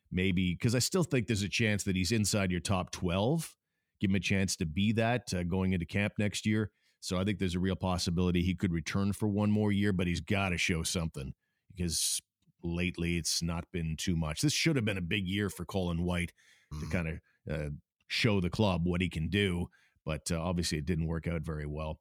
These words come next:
Speaker 1: It is his birthday today, uh, by the way, as we record this,
Speaker 2: Ah.
Speaker 1: and also Thomas Chabot's. And one of the quirkiest birthday things there's been in club history,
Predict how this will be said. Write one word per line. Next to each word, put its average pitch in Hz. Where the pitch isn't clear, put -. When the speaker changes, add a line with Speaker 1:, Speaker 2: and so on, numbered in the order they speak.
Speaker 1:
It 110
is 147
his 107
birthday 110
today, 78
uh, 78
by 78
the 80
way, 80
as 85
we 87
record 90
this, 85
Speaker 2:
Ah. -
Speaker 1:
and 95
also 107
Thomas 101
Chabot's. 107
And 90
one 98
of 90
the 87
quirkiest 107
birthday 101
things 101
there's 92
been 113
in 92
club 110
history, 95